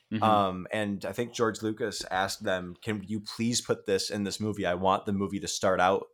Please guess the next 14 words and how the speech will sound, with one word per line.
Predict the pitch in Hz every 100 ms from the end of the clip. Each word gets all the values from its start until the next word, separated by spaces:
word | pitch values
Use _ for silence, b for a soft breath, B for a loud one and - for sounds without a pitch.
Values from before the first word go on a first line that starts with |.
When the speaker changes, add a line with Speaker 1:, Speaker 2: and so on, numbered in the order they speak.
| -
Speaker 2:
with | 107 95 82
the | 87
Fox | 95 85 -
fanfare." | 101 104 101 85
And | 90
they're | 95
like, | 87 82 _ b b b -
Speaker 1:
Mm-hmm. | 101 135 127
Speaker 2:
"Sure, | 92 -
I | 95
guess." | 107 104 92 -
And | - 101 95
then, | 104 104 101 98 98 - _ _ _ _ _ -
um, | 107 98 92 87 82